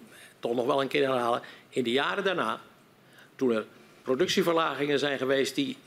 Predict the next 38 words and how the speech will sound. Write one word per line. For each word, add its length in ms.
best 300
fors 260
waren, 380
toen 160
is 280
nooit 560
het 200
argument 640
in 100
de 80
strijd 320
gegooid 520
van, 200
"Ja, 220
maar, 280
eh, 120
we 120
hadden 260
al 140
een 100
businessplan 520
vastgesteld 540
in 80
december." 340
Want 140
vaak 240
kwamen 280
die 120
beslissingen 520
over 200
de 60
jaarproductie 580
kwamen 320
wat 140
later 340
of 120
wat 120
eerder. 300